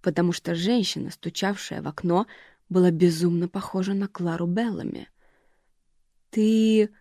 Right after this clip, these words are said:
сказала женщина с лучезарной улыбкой на губах, «чем ты тут занимаешься в этом грязном противном пикапе?» Энди не могла понять, обманывает ли ее зрение,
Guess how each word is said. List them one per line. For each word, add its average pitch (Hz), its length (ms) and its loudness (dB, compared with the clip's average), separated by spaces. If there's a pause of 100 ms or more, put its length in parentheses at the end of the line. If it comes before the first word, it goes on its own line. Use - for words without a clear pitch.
(140)
сказала 180 500 -2
женщина 190 500 -4
с - 100 -10
лучезарной 190 640 -2
улыбкой 202 500 -2
на 196 100 0
губах, 190 500 -2 (520)
«чем 226 280 2
ты 233 120 -4
тут 254 160 -2
занимаешься 226 880 2
в 226 60 -4
этом 233 260 0
грязном 202 420 2
противном 233 500 -2
пикапе?» 175 760 -4 (800)
Энди 185 260 4
не 190 100 4
могла 185 260 4
понять, 202 460 2
обманывает 208 760 -2
ли 202 100 -2
ее 190 300 0
зрение, 240 540 0